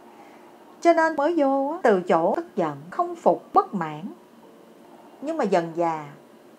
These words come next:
nó lại đi tới chỗ là cô tò mò, cô hiếu kỳ. Và cô lại bị cái trò chơi đó nó mê hoặc cô, để rồi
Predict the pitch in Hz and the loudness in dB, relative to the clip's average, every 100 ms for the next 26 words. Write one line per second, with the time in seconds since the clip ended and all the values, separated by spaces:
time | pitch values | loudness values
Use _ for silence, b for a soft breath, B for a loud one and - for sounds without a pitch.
0 | - 302 277 190 233 269 302 294 175 160 | -8 -4 0 2 2 0 -2 -2 -2 -4
1 | 262 196 147 - - - - - - 269 | -6 -10 -12 -18 -20 -20 -20 0 4 4
2 | 196 156 151 156 147 226 233 311 349 165 | 2 -4 -6 -8 -2 -2 -2 -4 -4 -8
3 | 139 143 - - - - - - - - | -8 -14 -20 -20 -20 -20 -20 -20 -20 -18
4 | 170 165 165 220 175 160 151 226 170 151 | -6 -4 -2 -2 -2 -4 -6 -6 -8 -6
5 | 190 196 208 240 214 196 180 156 - 190 | -4 -4 -4 -4 -2 -2 -2 -10 -6 -4
6 | 185 170 147 202 151 | -4 -4 -6 -4 -6